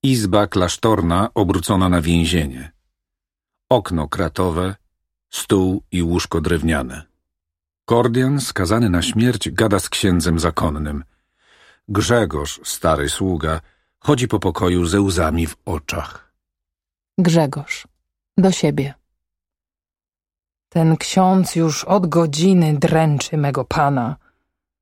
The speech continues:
Speaker 2: Oddajcie mu przed śmiercią pokój, dajcie pokój. Jaki tam Bóg powiedział? „Dziecko w więzy okuj”.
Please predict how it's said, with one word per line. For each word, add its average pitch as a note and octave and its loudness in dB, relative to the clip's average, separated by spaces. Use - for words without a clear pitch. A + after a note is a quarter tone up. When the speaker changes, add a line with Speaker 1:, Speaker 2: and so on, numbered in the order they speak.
Speaker 2:
Oddajcie G3+ 2
mu E3+ 2
przed - -4
śmiercią E3+ 0
pokój, D#3+ 0
dajcie B3 0
pokój. G#3 -2
Jaki A#3 4
tam F3 4
Bóg F3+ 2
powiedział? C#3+ 0
„Dziecko G3+ 2
w F3+ -2
więzy F3 2
okuj”. E3+ 0